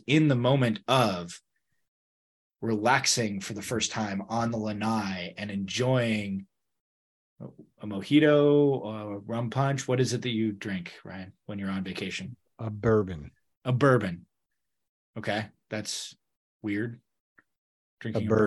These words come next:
Speaker 2: bourbon.
Speaker 1: Okay.
Speaker 2: Or, or a beer. Obviously, we're on beer and money here. I, for whatever reason, I don't normally drink Kona beers, but when I'm in Hawaii, I tend to go to a Kona beer, and they,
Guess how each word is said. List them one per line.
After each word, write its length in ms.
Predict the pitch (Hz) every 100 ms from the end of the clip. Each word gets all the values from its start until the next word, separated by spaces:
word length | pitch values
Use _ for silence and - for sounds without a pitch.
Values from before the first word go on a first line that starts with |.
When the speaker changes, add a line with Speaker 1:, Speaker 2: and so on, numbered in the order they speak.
| 107
Speaker 2:
bourbon. 160 | 113 - _ _ _ _ 123
Speaker 1:
Okay. 240 | 120 123
Speaker 2:
Or, 320 | 147 180 202 -
or 200 | 175 202
a 40 |
beer. 340 | 139 147 139 107
Obviously, 320 | 104 104 131
we're 340 | 113 120 147
on 160 | 135 123
beer 200 | 120 117
and 80 | 104
money 220 | 123 131
here. 280 | 110 104 120 - - - -
I, 120 | 147 - -
for 80 |
whatever 280 | 160 170 160
reason, 260 | 170 175 175
I 140 | 143
don't 240 | 147 165 151
normally 320 | 143 147 143
drink 280 | 120 135 -
Kona 260 | 127 131
beers, 440 | 117 127 147 170 -
but 140 | 107
when 140 | 104
I'm 200 | 117 117
in 340 | 120 123 127 123
Hawaii, 580 | 120 117 117 139 180 180
I 180 | 107 104
tend 240 | 104 110
to 60 | 113
go 220 | 107 110
to 160 | 117 117
a 60 |
Kona 260 | 107 107 107
beer, 220 | 98 87
and 100 | 90
they, 120 | 98